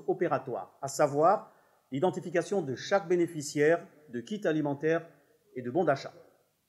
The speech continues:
Les populations sont priées d'attendre patiemment à leur domicile et à observer scrupuleusement les gestes barrières. Les équipes de distribution viennent chez vous.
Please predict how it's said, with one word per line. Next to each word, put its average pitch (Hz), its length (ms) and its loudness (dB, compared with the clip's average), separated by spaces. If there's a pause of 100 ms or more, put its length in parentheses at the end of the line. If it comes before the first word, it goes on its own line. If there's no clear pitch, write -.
(1500)
Les 156 100 0
populations 220 600 2
sont - 220 -2
priées 202 480 0
d'attendre 147 680 2
patiemment 175 880 -2
à 135 120 2
leur 170 320 0
domicile 185 720 -2 (400)
et 131 100 2
à 151 80 8
observer 170 480 0
scrupuleusement 170 1040 -2 (180)
les 107 160 -8
gestes 208 280 -2
barrières. 135 400 2 (1300)
Les 151 220 0
équipes 202 400 0 (260)
de 143 120 -4
distribution 175 960 -2 (440)
viennent 185 460 2 (200)
chez - 240 0
vous. 143 180 0